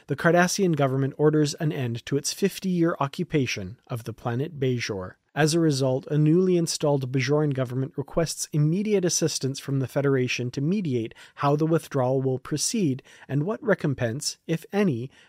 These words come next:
Bajorans are owed from their brutal oppressors. Captain Jean-Luc Picard is ordered by Starfleet Command to oversee the tense negotiations on Terok Nor, the massive Cardassian space station still orbiting Bajor, even as he deals with his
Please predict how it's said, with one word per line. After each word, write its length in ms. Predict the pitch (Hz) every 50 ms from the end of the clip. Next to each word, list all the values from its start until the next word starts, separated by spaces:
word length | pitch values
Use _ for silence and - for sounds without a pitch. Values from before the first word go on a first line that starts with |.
| _ _ 165
Bajorans 460 | 170 156 - 160 147 139 147 151 143
are 160 | 170 170 - - 175
owed 240 | 165 151 131 120
from 240 | - - - 143 139
their 100 | 147 151
brutal 380 | 135 120 117 117 117 113 117 123
oppressors. 760 | 135 131 - - 135 123 - - 101 90 92 - - - - _ _ _ _
Captain 320 | - 160 151 - 147 135
Jean-Luc 520 | 135 123 139 143 151 180 175 170 - - _
Picard 500 | - 147 - - - 156 156 151 143 135
is 120 | 135 135
ordered 320 | - 160 151 143 143 139 131
by 100 | 143 135
Starfleet 540 | - - - 160 160 - 180 175 - -
Command 380 | - - 156 147 139 135 135 131
to 80 | 156 -
oversee 440 | 156 156 160 180 156 - - 160
the 120 | 139 135 139
tense 380 | - - - 202 208 - -
negotiations 880 | - 185 160 175 170 - - - 160 143 139 135 - - 135 127 123 123
on 220 | - - 131 131 131
Terok 500 | - - - 139 139 139 135 - - -
Nor, 400 | 120 117 120 117 98 95 98 - - - - - _ _
the 100 | 139 139
massive 480 | 143 135 135 143 143 - - 160 135
Cardassian 580 | - - 147 135 131 131 127 - - 139 135 131
space 340 | - - - 190 170 160 -
station 420 | - 143 123 120 - - 139 131
still 400 | - - - - 180 190 202 - -
orbiting 460 | 156 151 147 139 143 135 139 139 127
Bajor, 540 | 127 131 135 131 123 - 117 107 98 101 - _ - - - - - _ _
even 260 | 151 160 151 160 151
as 160 | 156 147 139
he 120 | - 147 135
deals 440 | 120 - 143 147 143 139 135 127 131
with 140 | 135 123
his 160 | - 131 123